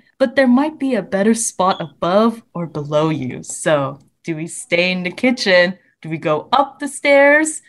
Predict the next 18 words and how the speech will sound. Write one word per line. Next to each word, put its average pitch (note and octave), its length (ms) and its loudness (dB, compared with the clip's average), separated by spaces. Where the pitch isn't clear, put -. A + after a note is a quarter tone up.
which - 320 -10
is, F3+ 220 -6
like, D#3+ 260 0
the F3 100 0
non-rotten D#3 760 -4
one, G3 220 0
I G3+ 100 0
think, G#3+ 340 0
or F3 100 0
we E3 120 -4
go E3 180 -2
down D3+ 440 0
the C3+ 60 -12
stairs, C#3+ 760 -4
which D#3 220 -6
is D3 380 -6
the C#3+ 400 -2
scary, C#3+ 960 -4